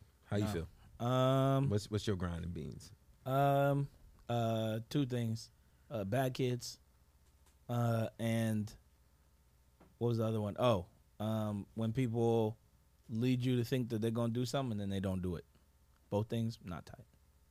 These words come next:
Speaker 2: I mean,
Speaker 1: So
Speaker 2: bad, and bad kids is like, the
Speaker 1: so
Speaker 2: ki-,
Speaker 1: what he's
Speaker 2: usually
Speaker 1: basically
Speaker 2: the kid is not a,
Speaker 1: he's talking
Speaker 2: it's
Speaker 1: about
Speaker 2: not the,
Speaker 1: me.
Speaker 2: it's not the kid. No, it's not. It's usually, it's not the kid's fault. But the, but man, I mean, I've years and years and years of coaching and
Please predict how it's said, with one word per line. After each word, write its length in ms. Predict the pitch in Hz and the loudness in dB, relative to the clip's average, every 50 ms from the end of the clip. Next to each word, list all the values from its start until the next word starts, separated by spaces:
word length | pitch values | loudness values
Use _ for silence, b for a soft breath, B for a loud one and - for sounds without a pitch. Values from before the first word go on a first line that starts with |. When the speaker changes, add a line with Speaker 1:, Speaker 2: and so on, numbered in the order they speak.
| _ _ _ _ _ _ _ _ _ _ _ _ _ - _ _ _ _ - - - | _ _ _ _ _ _ _ _ _ _ _ _ _ -20 _ _ _ _ -14 -2 2
Speaker 2:
I 60 | 139 | 2
mean, 80 | 143 | 4
Speaker 1:
So 120 | 131 131 151 | 8 10 12
Speaker 2:
bad, 180 | 151 147 139 | 12 12 10
and 100 | 143 131 | 8 8
bad 220 | 151 170 160 131 - | 10 10 10 10 8
kids 200 | 151 139 123 117 | 6 6 6 4
is 120 | 117 113 | 0 0
like, 260 | 113 110 98 90 - - - - - - | 0 0 0 0 -2 -6 -16 -20 -12 -4
the 60 | 104 | 4
Speaker 1:
so 120 | 110 107 | 8 10
Speaker 2:
ki-, 60 | 107 113 | 12 12
Speaker 1:
what 160 | 113 110 104 | 12 12 12
he's 120 | 113 107 | 12 12
Speaker 2:
usually 360 | - - - - 143 147 117 | 12 12 12 12 12 12 10
Speaker 1:
basically 60 | 110 104 | 10 10
Speaker 2:
the 260 | - 135 131 120 107 | 8 8 6 6 4
kid 40 | 107 | 2
is 180 | 104 98 95 | 0 0 0
not 260 | 104 107 101 101 95 | 0 2 2 2 2
a, 260 | 98 95 92 90 87 - - _ _ - - | 2 2 0 -2 -4 -6 -12 _ _ -4 2
Speaker 1:
he's 140 | 110 104 - | 4 6 6
talking 200 | 104 92 - 92 | 6 6 6 6
Speaker 2:
it's 80 | 90 | 6
Speaker 1:
about 140 | - 120 104 | 6 6 6
Speaker 2:
not 40 | - | 4
the, 60 | 104 | 4
Speaker 1:
me. 100 | 87 87 - - | 2 2 0 0
Speaker 2:
it's 140 | 123 113 113 | -2 0 2
not 160 | 127 117 104 | 0 0 0
the 80 | 101 98 | 0 -2
kid. 220 | 98 110 107 95 | -2 -2 -2 -2
No, 260 | 101 123 123 90 78 - - - - | 0 0 0 0 -2 -2 -4 -2 0
it's 200 | 110 110 - 127 | 4 4 4 4
not. 200 | 123 117 - - | 6 6 6 6
It's 160 | 117 113 - | 6 6 6
usually, 260 | 143 135 120 123 113 113 | 6 6 6 4 4 4
it's 100 | 110 131 | 4 2
not 140 | 127 110 | 2 2
the 80 | 95 101 | 2 0
kid's 260 | - 127 110 101 - | 0 0 0 0 0
fault. 240 | - 104 98 85 - - b b b b b b b | -2 -2 -2 -6 -6 -10 b b b b b b b
But 340 | - 117 131 127 120 107 107 | -2 2 4 4 4 4 2
the, 460 | 120 127 120 117 117 113 104 95 98 - - _ _ - _ _ _ _ - | 2 4 4 6 4 4 2 0 -2 -4 -12 _ _ -20 _ _ _ _ -4
but 140 | 113 107 110 | -2 0 2
man, 340 | 127 131 120 101 87 87 - - - _ _ _ _ - 113 120 131 | 4 4 4 4 2 -2 -6 -14 -20 _ _ _ _ -6 -2 2 4
I 60 | 139 | 6
mean, 160 | 165 165 143 | 6 6 8
I've 160 | 151 170 156 143 127 117 | 6 6 6 4 -2 -2
years 320 | 120 131 147 151 151 139 131 | 0 4 6 6 6 6 4
and 100 | 131 127 | 4 4
years 240 | 135 139 135 127 123 | 6 6 6 6 4
and 100 | 120 120 | 4 4
years 220 | 123 123 120 110 | 4 4 4 2
of 140 | 104 95 - | -2 -4 0
coaching 560 | - 117 117 120 - - 120 123 123 117 107 | 2 4 4 4 2 0 0 2 2 2 2
and 260 | 98 95 92 90 87 | 2 0 0 -2 -4